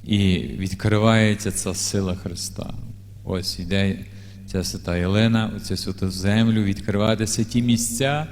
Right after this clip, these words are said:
і, між іншим, шукає саме цей хрест. По-різному там говорять, як його знайшли.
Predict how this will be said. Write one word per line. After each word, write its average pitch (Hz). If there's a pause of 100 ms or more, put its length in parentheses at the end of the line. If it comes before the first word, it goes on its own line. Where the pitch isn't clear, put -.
(640)
і, 101
між 92
іншим, 92
шукає 95
саме 85
цей 110
хрест. - (840)
По-різному 110
там 92
говорять, 113
як 95
його 92
знайшли. 104